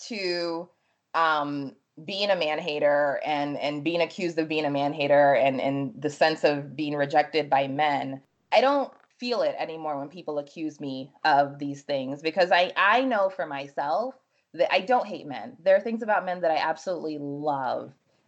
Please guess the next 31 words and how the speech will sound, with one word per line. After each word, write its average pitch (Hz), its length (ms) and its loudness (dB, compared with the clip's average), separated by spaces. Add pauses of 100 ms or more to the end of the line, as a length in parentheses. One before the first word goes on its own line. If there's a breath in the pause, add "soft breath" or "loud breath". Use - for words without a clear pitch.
And 165 400 6
I, 156 260 2
I 156 280 -2
believe 170 380 -6
that 170 200 2
men 165 480 -2
bring 160 300 0
something 160 340 -2
to 156 100 -10
the 147 120 -4
table 143 500 2
that's 131 300 0 (180)
of 151 180 2
value, 156 540 2 (480)
um, 131 540 -2
to 196 120 -4
the 165 120 2
relationship. 139 760 -2 (380)
And 147 540 4
so 156 420 6
I, 156 300 2
I, 147 280 0 (400)
I 170 300 4
just, 190 300 -8
I 170 60 0
think 202 180 -6
it's 214 100 -10
a 202 60 -4
matter 165 280 4
of 147 160 0
learning 160 680 -2